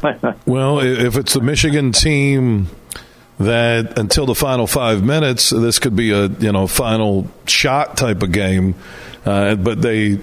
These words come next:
Speaker 2: just, they've disappeared. They disappeared at the end of the first half and the, the second half. I don't know if it's coaching with Howard. I don't know if it's rotation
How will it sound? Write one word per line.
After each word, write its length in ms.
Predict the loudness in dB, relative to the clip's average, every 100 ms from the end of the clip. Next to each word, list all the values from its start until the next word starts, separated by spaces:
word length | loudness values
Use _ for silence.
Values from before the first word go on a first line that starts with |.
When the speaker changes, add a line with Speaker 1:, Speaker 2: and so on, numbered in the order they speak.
| -2
Speaker 2:
just, 260 | -2 0 0
they've 200 | 0 2
disappeared. 560 | 0 0 0 0 0
They 80 | 0
disappeared 500 | 0 0 0 0 0
at 80 | 0
the 100 | 0
end 120 | 0
of 40 | 0
the 60 |
first 300 | 0 0 0
half 260 | 0 0 0
and 180 | 2 2
the, 160 | 0 -4 -14 -8
the 100 | -2
second 360 | 0 2 0 0
half. 260 | 2 2 0
I 80 |
don't 140 | 0 2
know 120 | 0
if 100 | 0
it's 100 | -2
coaching 420 | 0 0 0 0
with 140 | 0 2
Howard. 400 | 2 2 2 2
I 140 | 2
don't 160 | 2 0
know 120 | 0
if 120 | 0
it's 200 | 0 0
rotation 840 | 2 2 0 0 0 2 2 0